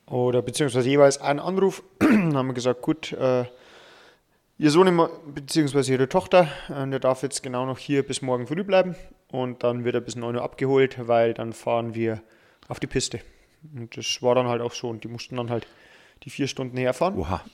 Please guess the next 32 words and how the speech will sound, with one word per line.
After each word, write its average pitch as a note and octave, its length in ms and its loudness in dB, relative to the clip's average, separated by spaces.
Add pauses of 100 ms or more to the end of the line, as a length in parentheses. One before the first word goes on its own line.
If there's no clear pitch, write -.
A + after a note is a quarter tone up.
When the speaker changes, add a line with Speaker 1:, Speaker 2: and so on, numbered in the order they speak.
Speaker 1:
und C#3 420 -12
den D3+ 120 -8
holen. A2 200 -8 (520)
Ja, C3 220 0 (160)
aber B2+ 260 2 (300)
da C3 80 -4
muss D#3+ 200 -2
man E3+ 140 4
auch D#3+ 40 2
sagen, C#3+ 440 0
das C#3+ 140 -2
gehört D3+ 260 0
sicher E3 200 -2
auch D3+ 100 0
dazu, F3 400 -6
weil D3+ 100 4
bevor C#3 260 -2
dann D3+ 100 0
die C#3 80 -4
ganze C3+ 240 -4
Gruppe D3+ 240 -4
leidet, C#3+ 460 2
bevor C3+ 260 -6
schlechte - 280 -10
Stimmung C3 380 -8
entsteht, B2 440 -6 (520)
ähm, A#2 640 -4 (260)
dann C3+ 160 0
ist D#3+ 140 -4
es C#3 100 -4
einfach A2+ 240 -6
so. C#3+ 180 -6